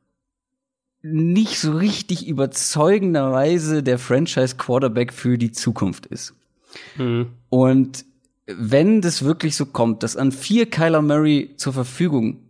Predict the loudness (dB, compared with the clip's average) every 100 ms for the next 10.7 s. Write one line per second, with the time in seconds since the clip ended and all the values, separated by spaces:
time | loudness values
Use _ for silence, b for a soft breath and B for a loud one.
0 | _ -10 0 2 4 2 2 2 2 -2
1 | -12 _ _ _ _ _ _ B B B
2 | B B B _ -2 2 2 2 0 0
3 | -2 -6 -16 _ _ _ _ _ B B
4 | B B -8 0 2 4 2 -2 -2 0
5 | 0 0 2 0 0 -2 0 0 0 -4
6 | -6 -2 0 0 -2 0 2 2 2 2
7 | 0 -2 -2 -2 -2 -4 -4 -2 -2 -4
8 | -6 0 2 2 -2 -4 0 2 2 0
9 | 0 2 2 2 0 -2 -4 -6 -10 B
10 | B B B -6 -6 -6